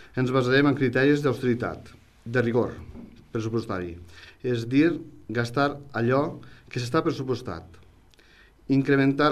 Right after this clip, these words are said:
el control financer i les despeses. També inclourem el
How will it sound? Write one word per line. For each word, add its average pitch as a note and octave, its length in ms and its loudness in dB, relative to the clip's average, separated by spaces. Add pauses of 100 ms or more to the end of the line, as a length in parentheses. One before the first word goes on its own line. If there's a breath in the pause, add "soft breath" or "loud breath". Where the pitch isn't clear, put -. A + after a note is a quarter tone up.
el B2+ 80 0
control C3 400 2
financer C#3+ 480 2
i C#3+ 120 0
les B2 120 2
despeses. F#2 720 -10 (1120 soft breath)
També C#3+ 300 4
inclourem D3+ 480 4 (400)
el A#2+ 120 -2